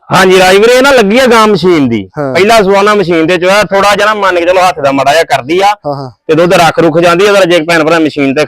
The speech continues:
Speaker 1: ਲਾਉਣੀ ਆ ਨਾ
Speaker 2: ਹਾਂ।
Speaker 1: ਤੇ ਦੁੱਧ ਗਾਂ ਤੀਹ ਤੋਂ ਪਲੱਸ ਚੱਲੂਗੀ। ਵੈਸੇ ਉਹ ਘਰ ਦੇ ਮੁਤਾਬਕ ਉਹ ਦੱਸਣ ਦੇ ਵੀ ਬੱਤੀ ਕਿਲੋ ਨੇ ਪਹਿਲੇ ਸੂਏ ਦੁੱਧ ਚਵਾਇਆ।
Speaker 2: ਹੂੰ, ਪਹਿਲੇ
Speaker 1: ਤੇ ਹਾਂ, ਪਹਿਲੇ ਨੇ ਬੱਤੀ ਕਿਲੋ ਦੁੱਧ ਚਵਾਇਆ, ਰੋਕ ਮਾੜੀ ਜੀ।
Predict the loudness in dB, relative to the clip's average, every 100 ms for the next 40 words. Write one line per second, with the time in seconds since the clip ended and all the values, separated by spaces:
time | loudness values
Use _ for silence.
0 | -2 -2 -2 0 0 -2 -4 -8 -8 -8
1 | -4 0 0 2 0 2 2 2 0 -2
2 | -2 -2 0 0 0 0 0 0 0 0
3 | 2 0 0 0 0 0 -2 -2 0 0
4 | 0 -2 -2 -4 -4 -4 -2 -4 -4 -8
5 | -6 -4 -2 -2 -2 -4 -4 -4 -4 -6
6 | -6 -8 -4 -4 -4 -4 -2 -2 -4 -10
7 | _ _ -4 0 0 0 0 0 0 0
8 | 2 2 0 -2 -2 -2 -2 -2 -2 -2
9 | -2 -2 -4 -8 -10